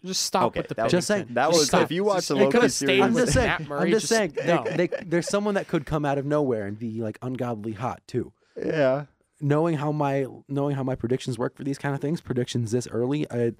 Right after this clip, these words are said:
Speaker 3: it probably will happen at some point. I'm just saying.
Speaker 1: Yeah, I just, I don't. If Lander gets hurt or Lander
Speaker 2: Yeah.
Speaker 1: gets overworked, like,
Speaker 2: Yep. And the playoffs too.
Speaker 1: I mean, this happened to the Stars with Khudobin.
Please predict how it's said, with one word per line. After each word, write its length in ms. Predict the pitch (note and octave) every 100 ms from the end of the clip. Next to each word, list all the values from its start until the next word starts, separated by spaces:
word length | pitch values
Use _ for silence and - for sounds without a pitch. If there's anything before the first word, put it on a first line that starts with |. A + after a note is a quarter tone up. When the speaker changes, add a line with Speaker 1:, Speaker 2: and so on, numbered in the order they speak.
| -
Speaker 3:
it 180 | C3+ -
probably 380 | B2 A2 A2+
will 140 | G2+ A2+
happen 280 | G#2+ D#2+ D#2+
at 120 | -
some 140 | -
point. 260 | - E2 - _ _ _ _ _
I'm 80 | G#2+
just 160 | G2
saying. 140 | F#2+ -
Speaker 1:
Yeah, 100 | - _
I 80 | C3+
just, 260 | C#3+ - -
I 100 | B2+
don't. 320 | B2+ B2+ B2+ - _ _ _ _ _ _ _ _ _
If 180 | A#2+ -
Lander 260 | A2+ A2+ B2
gets 160 | C#3
hurt 260 | - F3+ D3
or 300 | - B2 A#2+
Lander 180 | A2+ A2+
Speaker 2:
Yeah. 220 | A2+ C#3 C#3+
Speaker 1:
gets 160 | C#3
overworked, 720 | B2+ B2 A#2+ D#3 C#3 F#2 - - -
like, 100 | A#2+
Speaker 2:
Yep. 180 | F2 - _ _ _
And 180 | D#2 E2
the 80 | E2+
playoffs 520 | G2 G#2+ G#2 F#2+ -
too. 300 | A2 A2 F#2
Speaker 1:
I 40 | E2+
mean, 140 | C3+
this 140 | C3 C3
happened 320 | D#3 E3+ D#3
to 80 | D3
the 100 | A#2
Stars 640 | - C3 F3+ F3 F3 - -
with 280 | B2+ A#2+ -
Khudobin. 580 | B2 B2+ E3+ C3 D3+